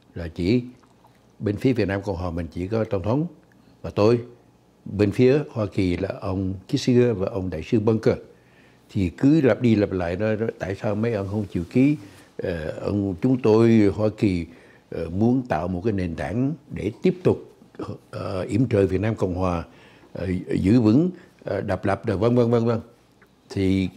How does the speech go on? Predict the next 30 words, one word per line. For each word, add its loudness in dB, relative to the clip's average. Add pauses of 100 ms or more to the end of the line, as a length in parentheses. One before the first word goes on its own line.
(180)
ông 0
Tổng 0
thống -2
rồi 2
tôi 4 (680)
cứ 2
nói -2 (100)
xin -2 (100)
ông -4 (760)
trình 6
lại 2
cho 0
ông -4
Tổng -4
thống -2
Nixon, 2 (1500)
là -8
từ 2
Tổng 0
thống 0
Việt 4
Nam 2
Cộng -4
Hòa 0
đến 2
Tổng -4
thống -4
Hoa -4
Kỳ, 0 (560)
rằng 0